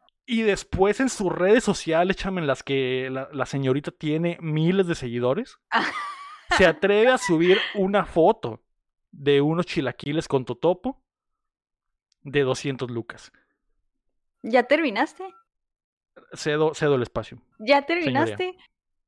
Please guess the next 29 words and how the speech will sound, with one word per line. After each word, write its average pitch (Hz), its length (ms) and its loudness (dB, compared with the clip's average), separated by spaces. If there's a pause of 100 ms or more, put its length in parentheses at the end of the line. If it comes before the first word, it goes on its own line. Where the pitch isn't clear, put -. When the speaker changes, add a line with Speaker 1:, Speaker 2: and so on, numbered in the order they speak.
(140)
Speaker 2:
Eran 294 300 6
de 311 100 6
tortilla, 220 640 -2
se 294 120 -4
acabó. 247 520 -2 (520)
Speaker 1:
<laughs> - 1160 -8
No 294 200 -6
eran 392 260 -2
de 381 80 -6
tortilla, 285 800 6
Speaker 2:
Eran, 269 120 4
Speaker 1:
güey. 277 120 8
Speaker 2:
a 320 60 10
ver, 359 280 6
¿quién 370 180 4
los 523 160 6
probó? 285 380 6 (180)
¿Tú 427 80 6 (180)
Speaker 1:
Güey, 208 220 -4
o 190 160 2 (120)
Speaker 2:
o 247 60 6
yo? 233 320 4 (580)
¿Quién 339 180 6
los 370 140 2
probó? 247 440 4 (560)
¿Quién 330 160 4
los 370 160 0
probó? 247 320 -2
¿Tú 392 160 -6